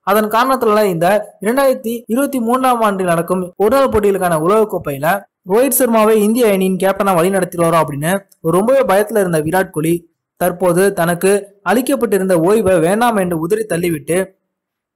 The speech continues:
மேற்கிந்திய தீவுகள் அணிக்கு எதிரான போட்டியில தற்போது மூன்று விதமான தொடர்களுக்கும் captain பதவியை வந்து எடுத்திருக்காரு.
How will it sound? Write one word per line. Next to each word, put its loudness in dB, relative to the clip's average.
மேற்கிந்திய 0
தீவுகள் 2
அணிக்கு 0
எதிரான 0
போட்டியில -2
தற்போது 0
மூன்று -2
விதமான -2
தொடர்களுக்கும் -2
captain -2
பதவியை -4
வந்து -6
எடுத்திருக்காரு. -4